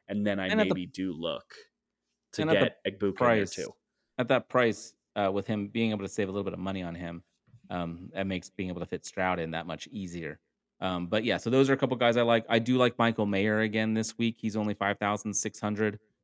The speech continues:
Speaker 2: Um, if you want a really cheap play, um, at wide receiver, uh, two guys I like, two tight ends I like. Terrence Ferguson out of Oregon, he is a focal point of that passing offense aside from Troy Franklin. And then,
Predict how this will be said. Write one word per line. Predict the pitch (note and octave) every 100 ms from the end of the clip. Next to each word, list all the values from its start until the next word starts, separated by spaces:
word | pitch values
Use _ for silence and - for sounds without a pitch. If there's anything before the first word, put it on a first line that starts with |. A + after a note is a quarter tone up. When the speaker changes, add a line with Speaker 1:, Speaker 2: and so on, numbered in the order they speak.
| -
Speaker 2:
Um, | F#2+ F#2+ -
if | G2 B2
you | A#2+
want | C#3+
a | E3
really | A#2 A2+ A2+
cheap | - A2 G#2+ _ -
play, | - A2+ A2+ A2+ _ _ _ -
um, | G#2+ G#2 G2 G#2 - _ -
at | A2 A2
wide | G#2+ A2+ A2+
receiver, | A2+ B2+ A#2 A#2+ A#2 _ _ -
uh, | G2
two | F#2+ C3+ A#2+
guys | A#2 A#2
I | A2+ A2+
like, | A2+ A2+ -
two | - A#2
tight | - G#2
ends | F#2 G2 A2
I | A2+
like. | A2 A2 A2
Terrence | - B2+ B2 A#2
Ferguson | - A2+ A2+ B2+ A#2 A2+ _ _ -
out | G#2+
of | A2 -
Oregon, | A2+ A2+ A2 A2 A2 -
he | - A2+ A2
is | G#2+
a | G#2
focal | A2 G#2+ G#2
point | A2+ G#2+ A2
of | A2
that | G#2 G2+ - _ _
passing | - A2+ G#2+ A2
offense | G#2 G2+ G#2+ G#2
aside | G2 G2+ G2
from | G#2
Troy | - G2+ F#2
Franklin. | A#2+ A#2 A#2 A2 A2 _ _ _
And | - A#2
then, | A#2+ A#2